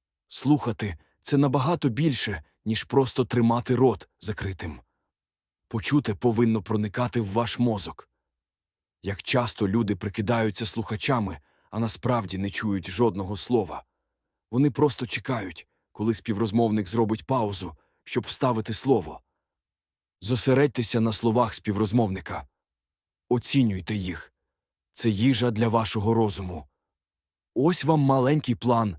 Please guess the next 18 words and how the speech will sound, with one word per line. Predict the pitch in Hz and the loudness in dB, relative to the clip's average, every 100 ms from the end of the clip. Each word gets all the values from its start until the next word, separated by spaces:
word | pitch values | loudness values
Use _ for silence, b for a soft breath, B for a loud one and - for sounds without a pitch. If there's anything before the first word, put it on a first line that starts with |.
| - | -10
з | - | -14
впровадження | - 120 113 117 107 110 | -2 0 0 0 0 0
ідей. | 107 98 101 80 - _ _ _ _ _ _ _ _ - | 0 -2 -4 -4 -10 _ _ _ _ _ _ _ _ -6
По-перше, | 120 147 127 - | 0 2 2 2
носіть | 113 120 - 135 | 2 2 2 0
з | - | -2
собою | - 120 120 117 117 | -2 2 6 6 4
блокнот | 110 120 139 147 101 - b b - | 2 0 2 2 0 -8 b b -6
і | |
записуйте | 110 131 - 135 - 117 120 | 2 2 4 0 2 0 0
всі | - - | 0 0
ідеї, | 104 95 117 104 98 | 0 0 2 0 -2
що | - 123 | 0 0
приходять | 113 117 127 113 110 | 0 2 4 4 2
до | 117 | 2
вас | 113 110 - - _ _ | 2 -2 -4 -10 _ _
протягом | - 113 113 104 104 | -2 0 0 2 2
дня. | 92 117 107 | 2 -2 -2